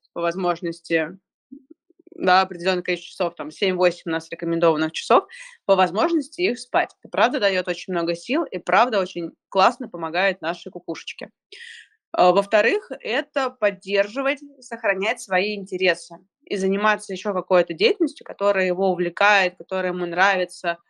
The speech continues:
Э, в целом, которая дает какие-то положительные эмоции, помимо работы. Это правда бывает очень и очень важно. Опять-таки, кормить себя, нормально кормить себя.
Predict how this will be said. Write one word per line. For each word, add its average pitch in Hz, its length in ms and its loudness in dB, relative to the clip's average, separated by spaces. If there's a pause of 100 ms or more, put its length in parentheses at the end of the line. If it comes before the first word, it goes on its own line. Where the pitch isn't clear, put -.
(580)
Э, 196 180 0
в - 120 -18
целом, 233 360 4
которая 196 320 2
дает 220 160 2
какие-то - 240 -12
положительные 196 840 0
эмоции, 190 640 -2
помимо 190 400 2
работы. 175 440 0 (120)
Это 214 180 -2
правда 240 420 0
бывает 185 400 -4 (120)
очень 185 340 -8
и 170 60 -6
очень 175 280 -8
важно. 156 380 -4 (840)
Опять-таки, 233 760 0 (120)
кормить 196 380 0
себя, 202 340 -2 (180)
нормально 170 420 -2
кормить 202 340 -6
себя. 214 340 -4